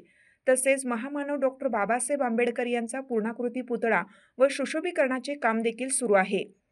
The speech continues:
शहरातील सर्व समाजाला सांस्कृतिक भवन उपलब्ध करून दिलं आहे. जातीपातीच्या पलीकडे जाऊन आम्ही कार्य केलं आहे. त्यामुळे यापुढे देखील हा विकास अखंडित सुरू ठेवण्यासाठी राजर्षी शाहू विकास आघाडीचे उमेदवार नगरपालिकेमध्ये जाणं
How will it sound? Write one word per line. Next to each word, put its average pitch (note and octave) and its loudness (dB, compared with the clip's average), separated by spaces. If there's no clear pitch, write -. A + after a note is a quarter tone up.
शहरातील D4 2
सर्व C4+ 2
समाजाला C4 -2
सांस्कृतिक B3 -4
भवन A#3+ 0
उपलब्ध A3 0
करून B3+ -2
दिलं G#3 4
आहे. F#3 -2
जातीपातीच्या D#4+ 2
पलीकडे B3+ 2
जाऊन A#3+ 0
आम्ही A#3+ -2
कार्य A#3+ 2
केलं A3 2
आहे. F#3 -2
त्यामुळे A#3+ 2
यापुढे C#4+ -2
देखील B3 -6
हा B3 -4
विकास A3+ -2
अखंडित A3 -4
सुरू A#3+ -4
ठेवण्यासाठी A3 -2
राजर्षी C#4 0
शाहू A#3+ -2
विकास C4+ -4
आघाडीचे A#3 0
उमेदवार A3+ 0
नगरपालिकेमध्ये A3+ -2
जाणं G3+ 0